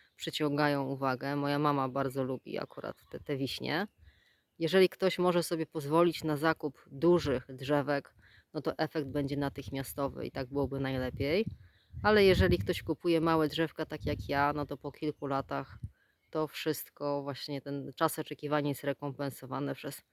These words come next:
taki widok. To nie były, y, drzewka szczepione na pniu.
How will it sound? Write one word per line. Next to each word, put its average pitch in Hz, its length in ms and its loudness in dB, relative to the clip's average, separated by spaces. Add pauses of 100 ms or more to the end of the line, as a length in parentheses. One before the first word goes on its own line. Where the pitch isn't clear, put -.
(360)
taki 135 320 -8
widok. 131 440 -8 (600)
To 180 120 0
nie 180 160 2
były, 170 340 6 (500)
y, - 20 -4
drzewka 147 440 -2
szczepione 143 560 -4
na 131 140 -4
pniu. 143 440 -4